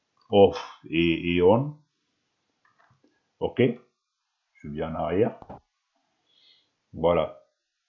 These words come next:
Attendez, là, il me manque quelque chose.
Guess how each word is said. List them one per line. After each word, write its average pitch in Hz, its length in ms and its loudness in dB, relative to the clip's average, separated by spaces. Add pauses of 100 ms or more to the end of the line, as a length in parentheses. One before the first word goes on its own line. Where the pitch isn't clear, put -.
(3500)
Attendez, 80 480 -8
là, 95 240 0
il 98 100 0
me 92 100 -6
manque 104 260 -4
quelque 101 180 -6
chose. 82 400 -6